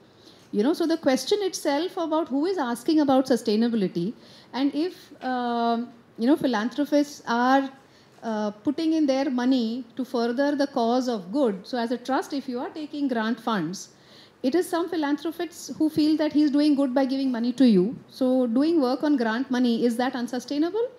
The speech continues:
Or is it one way of, you know, making sure that some rich guy who's feeling for the, or a woman who's feeling for the poor, you're helping them to, you know, re-, uh, make sure that the money is being used. So why is this being questioned that we'll give you a grant, but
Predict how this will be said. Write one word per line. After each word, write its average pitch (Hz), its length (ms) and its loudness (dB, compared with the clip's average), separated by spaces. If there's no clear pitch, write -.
Or 302 140 -2
is 320 120 -2
it 349 180 -8
one 311 260 0
way 320 260 -4
of, 294 280 -6
you 285 60 0
know, 320 140 0
making 269 380 -4
sure 277 300 -4
that 277 180 -6
some 311 220 -4
rich 277 240 -4
guy 226 280 -4
who's 240 200 -10
feeling 247 240 -4
for 240 160 -12
the, 233 320 -8
or 214 100 -4
a 208 40 -2
woman 208 420 -2
who's 262 220 -4
feeling 311 320 0
for 269 160 -2
the 247 120 0
poor, 247 360 2
you're 294 200 0
helping 311 380 -2
them 311 180 0
to, 294 220 2
you 233 100 -2
know, 302 260 0
re-, 208 240 -14
uh, 226 40 -12
make 254 240 -10
sure 277 180 -8
that 262 160 -6
the 269 80 -4
money 247 260 0
is 233 100 0
being 262 220 2
used. 262 400 0
So 359 400 -2
why 240 340 -2
is 381 180 -4
this 349 180 -6
being 339 200 -4
questioned 285 560 -2
that 269 180 -2
we'll 302 180 0
give 339 120 0
you 381 120 2
a 349 60 -2
grant, 311 400 2
but 311 140 0